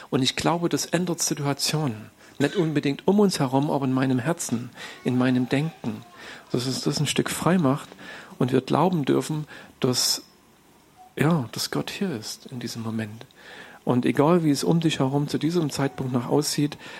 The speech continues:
aber dass sich diese Situation in meinem Herzen von Bedrängnis, Furcht und Angst verändert, weil ich weiß,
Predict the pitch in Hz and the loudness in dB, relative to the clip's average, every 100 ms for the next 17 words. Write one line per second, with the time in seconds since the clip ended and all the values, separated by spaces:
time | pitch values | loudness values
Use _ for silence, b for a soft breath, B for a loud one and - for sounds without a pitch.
0 | B 127 131 139 - 131 - - 127 - | B 0 2 2 2 0 0 -2 0 2
1 | 135 123 - - 160 185 147 139 131 117 | 2 2 2 2 4 4 4 4 2 2
2 | 143 - - 151 B B B - 120 135 | -2 0 -4 -4 B B B -6 -2 -2
3 | - 135 165 156 - - 147 - 127 123 | 0 2 2 2 0 0 0 0 -2 0
4 | 131 143 - - B B - - 139 143 | 0 0 -4 -8 B B -6 -2 2 2
5 | 143 143 - 127 117 120 - 120 131 127 | 2 0 0 2 2 -2 -2 0 0 -2